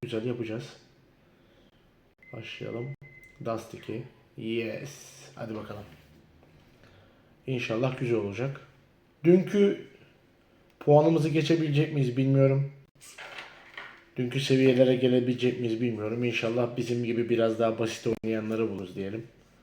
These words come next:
Biraz komik olacak ama ne yapalım işte idare edin siz de.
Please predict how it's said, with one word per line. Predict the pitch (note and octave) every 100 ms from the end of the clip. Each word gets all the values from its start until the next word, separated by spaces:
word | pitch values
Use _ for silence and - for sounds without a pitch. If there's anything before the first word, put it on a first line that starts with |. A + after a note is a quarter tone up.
| _ _ - _ _ _ _ -
Biraz | - - -
komik | A2 A2+ G2
olacak | F#2 G#2
ama | A#2+ A2
ne | G#2
yapalım | G#2+ - - C#3+
işte | - -
idare | - G1+ -
edin | - C#3+
siz | -
de. | -